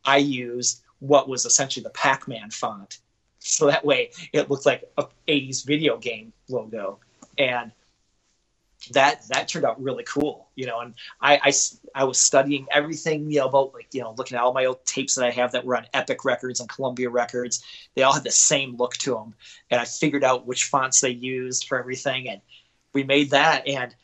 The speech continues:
that was another one too. Like, when, when I did Tommy Hendrickson's Starstruck album, we did a li-, limited run on cassette, and I made it look like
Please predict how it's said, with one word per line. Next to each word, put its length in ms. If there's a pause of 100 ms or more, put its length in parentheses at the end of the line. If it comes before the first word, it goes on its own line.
(120)
that 160
was 100
another 280
one 180
too. 320 (100)
Like, 140
when, 120
when 200
I 80
did 180
Tommy 320
Hendrickson's 520
Starstruck 580
album, 240
we 120
did 260 (100)
a 80
li-, 220 (220)
limited 320
run 160
on 60
cassette, 520 (320)
and 120
I 80
made 200
it 100
look 220
like 400